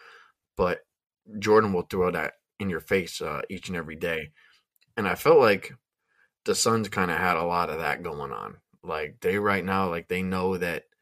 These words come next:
you know, that they're like the cat's meow. Um, and they're kinda letting you know, and they're playing chippy, and they don't have a problem,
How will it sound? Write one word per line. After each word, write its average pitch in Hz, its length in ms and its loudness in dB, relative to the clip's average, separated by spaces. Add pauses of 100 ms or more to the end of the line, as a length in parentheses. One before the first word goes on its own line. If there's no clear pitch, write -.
(300)
you 90 80 -8
know, 87 160 -4
that 87 140 -8
they're 98 160 2
like 90 180 -2
the 98 80 -14
cat's 90 380 -2
meow. 78 480 -4 (380)
Um, 67 560 -6 (440)
and 95 180 -2
they're 95 140 4
kinda 110 280 0
letting 113 260 0
you 110 100 0
know, 101 300 0
and 82 100 -6
they're 80 100 -4
playing 92 360 -4
chippy, 107 360 -4
and 67 120 -10
they 73 40 -6
don't 87 160 -2
have 95 140 0
a 90 60 -8
problem, 90 480 0